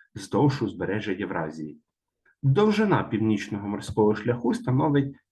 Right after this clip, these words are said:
п'ять тисяч шістсот кілометрів. Щорічно цей шлях працює лише два-чотири місяці, поки прибережні води вільні від криги. Складні природні умови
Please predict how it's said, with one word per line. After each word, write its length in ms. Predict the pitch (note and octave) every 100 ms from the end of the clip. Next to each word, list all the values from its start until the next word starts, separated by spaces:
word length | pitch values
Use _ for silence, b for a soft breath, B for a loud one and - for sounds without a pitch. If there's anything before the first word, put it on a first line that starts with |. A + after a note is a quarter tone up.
| -
п'ять 260 | E3+ D#3+
тисяч 320 | C3+ C3+ C3+ C3
шістсот 460 | - - A2 -
кілометрів. 600 | G2 F#2 F2 E2 - D#2+ - _ _ _ _ _
Щорічно 640 | - - G#3+ D#3+ B2 A2 G2+
цей 200 | A#2+ A2
шлях 360 | - G3+ B B B _
працює 520 | D3 D3 C#3+ G#3+ F3+
лише 340 | D#3+ D3 - D#3
два-чотири 800 | B2 F#2+ A#2+ C#3+ - - G#2+ G2
місяці, 580 | F#2+ F2+ - _ E2+ - b b b _
поки 280 | F3+ E3+ D#3
прибережні 640 | - D3+ D3+ C3+ B2+ B2
води 400 | A#2+ G3 D#3+ C3+
вільні 420 | G2 G#2 A#2+ A#2
від 140 | A2 -
криги. 420 | F2+ E2+ D#2+ D2 _ _ _ _ _ _ b b b
Складні 480 | - G#3 G#3 D#3 A#2+
природні 480 | G#2+ G#2+ G#2 G#2 F#2+
умови 600 | G2+ G2+ F3 E3+ C3+